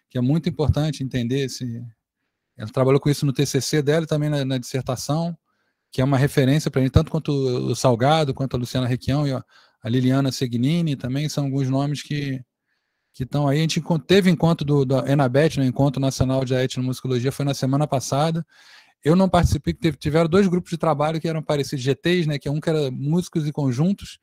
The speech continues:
que eu participei, que era liderado pelo Salgado, e outro com a, pela Luciana mesmo, que é em cima da, da música e trabalho. Então,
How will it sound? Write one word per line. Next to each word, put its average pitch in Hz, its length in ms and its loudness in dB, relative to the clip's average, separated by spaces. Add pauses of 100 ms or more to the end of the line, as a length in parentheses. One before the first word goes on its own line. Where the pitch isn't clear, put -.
(220)
que - 60 -12
eu 127 40 -10
participei, 139 440 -2
que 147 100 -4
era 127 240 -2
liderado 123 420 -4
pelo 120 160 -10
Salgado, 139 600 -2 (480)
e 147 100 4
outro 160 260 2
com 180 320 -2
a, 160 80 -8
pela 156 200 -2
Luciana 165 540 -2
mesmo, 160 360 -2
que 170 100 -6
é 165 120 -2
em 151 200 -8
cima 147 280 -2
da, 156 240 0
da 143 140 0
música 139 400 -2
e - 20 -8
trabalho. 139 540 -2 (480)
Então, 131 420 -6